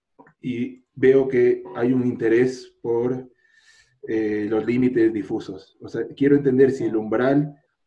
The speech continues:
sería una condición hoy en día para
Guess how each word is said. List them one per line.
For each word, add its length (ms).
sería 400
una 240
condición 540
hoy 180
en 100
día 380
para 440